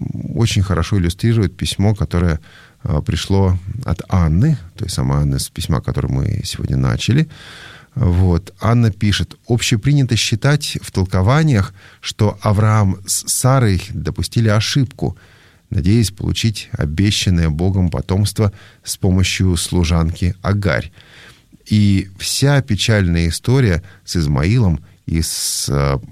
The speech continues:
последующим уходом его с матерью из семьи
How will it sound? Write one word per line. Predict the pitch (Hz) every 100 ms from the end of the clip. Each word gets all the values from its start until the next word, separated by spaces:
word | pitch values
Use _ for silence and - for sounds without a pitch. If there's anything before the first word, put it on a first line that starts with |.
| -
последующим | 87 - 92 80 76 85 76 - _ _
уходом | 87 - 95 85 80
его | 78 76 76
с | -
матерью | 95 87 85 76 78 - - -
из | - 78
семьи | - 92 95 120 175